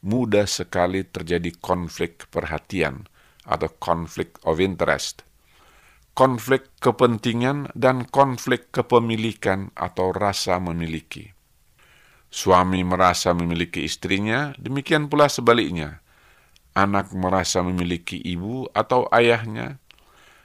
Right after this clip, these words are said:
Rasa memiliki ini biasanya tidak terungkap secara frontal, tetapi pada umumnya dipendam. Namun, bila mana rasa memiliki itu karena satu dan lain hal dilanggar,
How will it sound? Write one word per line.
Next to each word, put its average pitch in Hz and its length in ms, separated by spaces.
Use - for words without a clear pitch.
Rasa 160 560
memiliki 117 640
ini 104 320
biasanya 92 560
tidak - 400
terungkap 101 540
secara 87 400
frontal, 80 920
tetapi 117 640
pada 101 320
umumnya 123 560
dipendam. 101 1120
Namun, 90 560
bila 107 240
mana 107 240
rasa 117 320
memiliki 110 560
itu 95 320
karena 95 480
satu 123 400
dan 98 240
lain 90 400
hal 85 240
dilanggar, 82 800